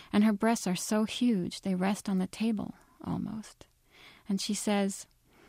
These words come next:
"There's nothing but crap in here. I must be off today. I don't know what's wrong with me. I'm sorry,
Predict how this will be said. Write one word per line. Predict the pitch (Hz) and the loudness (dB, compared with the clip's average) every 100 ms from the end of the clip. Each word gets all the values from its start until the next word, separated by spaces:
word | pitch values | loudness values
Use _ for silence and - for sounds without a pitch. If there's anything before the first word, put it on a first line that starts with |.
| - - | -20 -8
"There's | 220 220 | 0 4
nothing | 240 247 | 4 4
but | 233 - | 2 -2
crap | - 233 214 | -2 -2 -2
in | 196 185 | -4 -4
here. | 175 - 233 - _ _ | -6 -8 -14 -18 _ _
I | 208 | 0
must | 220 240 | 2 2
be | 226 - | -2 0
off | 180 233 - | 0 -2 -4
today. | 185 - - 196 _ _ - | -6 -6 -8 -10 _ _ -8
I | |
don't | - - | -4 0
know | 240 | 2
what's | 233 - | 0 0
wrong | 214 254 | 2 2
with | 240 - | 0 -2
me. | - 196 _ _ _ - | -8 -8 _ _ _ -8
I'm | 208 | -6
sorry, | - 233 254 - 226 | -4 -2 -2 -2 -8